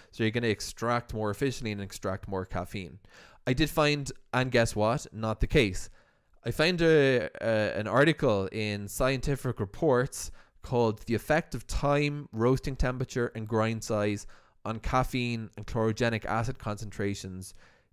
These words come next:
in Cold Brew Coffee. And basically the T L D R is that the grind size did not impact the chlorogenic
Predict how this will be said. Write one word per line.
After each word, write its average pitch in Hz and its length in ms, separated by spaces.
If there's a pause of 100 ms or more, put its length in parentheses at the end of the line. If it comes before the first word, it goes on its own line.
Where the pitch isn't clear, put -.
in 107 240
Cold 107 400
Brew 95 240
Coffee. 123 640 (380)
And 123 120
basically 143 520
the 110 160
T - 320
L 120 200
D 117 240
R 104 460
is 104 160
that 107 380 (400)
the 123 60
grind 139 420
size 110 680
did 131 180
not 123 240
impact 113 680 (360)
the 110 260
chlorogenic 120 640